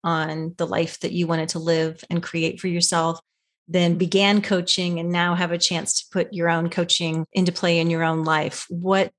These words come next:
does it look like for you that's different than when you were at that rock bottom?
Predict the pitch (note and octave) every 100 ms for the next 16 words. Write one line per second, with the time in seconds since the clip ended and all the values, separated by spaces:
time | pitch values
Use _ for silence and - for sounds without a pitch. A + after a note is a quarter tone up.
0 | _ F#3+ E3+ E3+ E3+ E3 E3 D#3 - E3
1 | D#3+ E3+ D#3+ D#3 D3 _ _ F3 E3 E3+
2 | F3 E3 D#3 D3 D#3+ D3+ D3+ D3+ C#3+ C#3
3 | C#3 D3+ - C#3+ C3 - B2+ - -